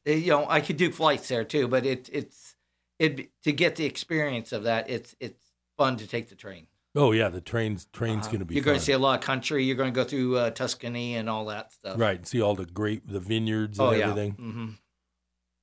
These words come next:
Speaker 1: Well, that sounds like fun. So you do the other things too, like if you wanted an England, Ireland trip, you
Speaker 2: Oh,
Speaker 1: got all that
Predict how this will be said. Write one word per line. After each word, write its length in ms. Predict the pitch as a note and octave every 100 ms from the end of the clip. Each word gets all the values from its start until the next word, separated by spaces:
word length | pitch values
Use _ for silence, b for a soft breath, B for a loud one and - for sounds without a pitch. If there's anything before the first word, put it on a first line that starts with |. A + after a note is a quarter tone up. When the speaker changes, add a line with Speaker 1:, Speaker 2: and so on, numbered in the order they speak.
| -
Speaker 1:
Well, 100 | F2+
that 180 | G#2+ -
sounds 260 | A2+ F#2+
like 160 | F2 E2+
fun. 300 | - F2+ E2+ _ _ _ _ _ -
So 220 | - C#3 A#2
you 160 | C3
do 140 | C#3 C#3+
the 200 | C3+ C3
other 240 | C#3 C#3+
things 300 | A#2+ C#3 A#2
too, 120 | C#3+ C3+
like 220 | B2+ A#2+
if 140 | G#2+
you 80 | A#2
wanted 240 | A#2+ A#2+
an 140 | G#2+ G#2+
England, 520 | B2 B2+ B2 B2 A#2
Ireland 600 | A2 G#2+ A#2 A#2 A#2 A2+
trip, 300 | - B2 A#2+ -
you 120 | G#2+
Speaker 2:
Oh, 60 | D3
Speaker 1:
got 120 | G#2+
all 180 | G#2 G#2
that 200 | G#2+